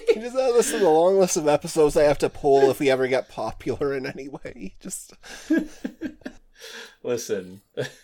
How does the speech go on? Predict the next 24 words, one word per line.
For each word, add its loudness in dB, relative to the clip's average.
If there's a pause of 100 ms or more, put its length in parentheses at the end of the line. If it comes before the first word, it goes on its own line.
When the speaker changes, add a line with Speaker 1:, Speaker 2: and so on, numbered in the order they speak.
(560)
Speaker 2:
this -10
podcast, -4 (240)
you -18
know, -12
just -16
wants -12
to, -4
you -16
know, -10 (420)
take, -10 (120)
take, -8
uh, -2
people -10
still -8
sad -6
<laughs> -10
about -6
the -10
Kennedy -14
assassination -8
down -10
a -12
peg. -12 (600)
<laughs> 0